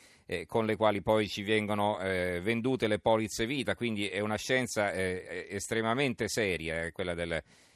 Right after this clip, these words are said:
eh, col-, attraverso la quale si calcola anche, tra le altre cose, l'allungamento della speranza di vita. Allora, Carla da Roma, se il datore di lavoro paga meno contributi per ogni lavoratore, è chiaro che ci saranno meno soldi per pagare le pensioni.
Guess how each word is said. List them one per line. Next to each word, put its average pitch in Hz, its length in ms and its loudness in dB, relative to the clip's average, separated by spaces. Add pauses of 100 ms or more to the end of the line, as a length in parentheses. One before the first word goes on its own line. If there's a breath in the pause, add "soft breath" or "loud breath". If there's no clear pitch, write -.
eh, 98 200 -4
col-, 113 200 0
attraverso 110 480 0
la 107 80 2
quale 107 260 4
si 113 140 -6
calcola 98 680 4
anche, 107 400 -2
tra 95 160 -2
le 98 100 0
altre 101 260 0
cose, 92 380 0
l'allungamento 95 760 -2 (420 soft breath)
della 95 320 0
speranza 101 500 2
di 92 120 -4
vita. 85 480 -4
Allora, 110 400 2
Carla 123 300 4
da 123 100 6
Roma, 117 280 4
se 113 120 -6
il 110 60 -2
datore 120 300 2
di 117 100 0
lavoro 120 280 4
paga 113 260 4
meno 113 220 0
contributi 120 540 -2
per 110 140 0
ogni 113 180 0
lavoratore, 117 480 2
è 107 40 0
chiaro 107 300 4
che 98 120 -6
ci 110 120 -8
saranno 101 360 0
meno 110 220 -2
soldi 95 420 -2
per 98 160 -2
pagare 92 420 2
le 90 120 -2
pensioni. 82 720 -6